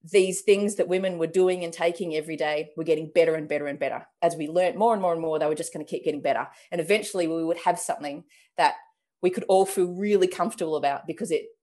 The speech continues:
ticked all the boxes, because we knew as much as we could and it was doing the best it could. And I learned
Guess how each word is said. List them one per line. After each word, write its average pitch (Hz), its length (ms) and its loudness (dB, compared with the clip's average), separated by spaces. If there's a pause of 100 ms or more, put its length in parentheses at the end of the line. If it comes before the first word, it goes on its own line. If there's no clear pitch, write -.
ticked - 320 -6
all 175 60 -2
the 170 80 0
boxes, 151 500 -2
because 175 260 -6
we 165 120 -6
knew 180 200 -6
as 180 140 -4
much 170 220 -6
as 165 100 -14
we 160 100 -8
could 156 360 -8 (360)
and 165 140 2
it - 120 -4
was 160 180 -2
doing 165 240 4
the 160 80 4
best 160 280 0
it 185 120 -6
could. - 340 -2 (420)
And 170 140 4
I 156 80 4
learned 165 400 4